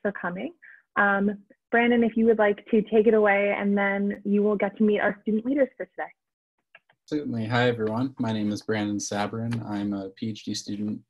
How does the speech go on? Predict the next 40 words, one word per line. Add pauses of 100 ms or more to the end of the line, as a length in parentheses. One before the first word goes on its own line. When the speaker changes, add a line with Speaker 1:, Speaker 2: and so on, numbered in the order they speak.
Speaker 2:
or
P
H
D
candidate,
I
should
say. (580)
It's
fairly
new,
so
I've
forgotten
already, (460)
um,
at
the
University
of
Windsor, (340)
and
I
am
the
current (320)
chair
of
student
advocacy
on
the
S
T
L
H
E
Board
of
Directors.